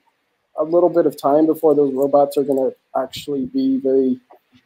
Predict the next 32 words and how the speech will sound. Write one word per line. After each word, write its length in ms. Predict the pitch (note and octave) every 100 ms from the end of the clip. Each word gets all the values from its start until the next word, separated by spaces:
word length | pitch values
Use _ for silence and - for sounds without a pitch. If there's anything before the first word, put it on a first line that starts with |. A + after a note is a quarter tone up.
| _ -
approachable, 580 | D3 E3 F3 F#3 F3 G3
then 280 | F3+ D3+ D3+
instead 280 | D3+ -
of 120 | D#3 C#3+
just 220 | D3 -
cute. 280 | - D#3 G3 C#3+
I 80 | C#3+
think 260 | D#3+ D3+
they 80 | D3
have 100 | C#3+
a, 80 | C3+
still 340 | - D#3+ D3
a 220 | C3 _
kind 120 | D#3+ D3
of 140 | C3+
a 20 |
cute 300 | C#3 D#3+ D#3
factor. 460 | E3 D#3 - E3+ E3+
"Oh, 260 | D#3+ D#3+
look 160 | D#3+ E3
how 120 | E3
cute 260 | D#3 D#3 D3+
that 180 | C#3+ -
thing 120 | C#3
is. 180 | C#3 C3+
Let's 160 | C#3
go 140 | - C#3
pet 200 | C#3+ C3+
it 80 | C3+
on 140 | C3+
the 60 | B2
head." 240 | C3+ C#3+